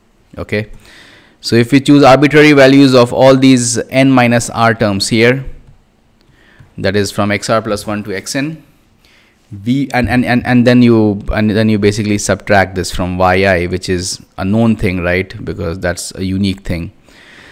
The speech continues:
Um, you will get many values for, for X Is, and where I varies from one to r. So again, um,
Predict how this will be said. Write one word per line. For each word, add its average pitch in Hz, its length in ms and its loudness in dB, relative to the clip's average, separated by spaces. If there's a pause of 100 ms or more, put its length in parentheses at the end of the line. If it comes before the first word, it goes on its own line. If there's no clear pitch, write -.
(260)
Um, 78 380 -4
you 123 160 6
will 127 140 6
get 113 500 0
many 120 560 4
values 104 420 2
for, 92 320 -4
for 87 240 -6
X 90 280 -8
Is, 87 440 -10
and 90 240 -12
where 92 240 -6
I 104 220 -2
varies 90 340 -4
from 87 240 -6
one 85 180 -12
to 92 200 -16
r. 98 220 -14 (840)
So - 160 0
again, 143 380 4
um, 107 500 0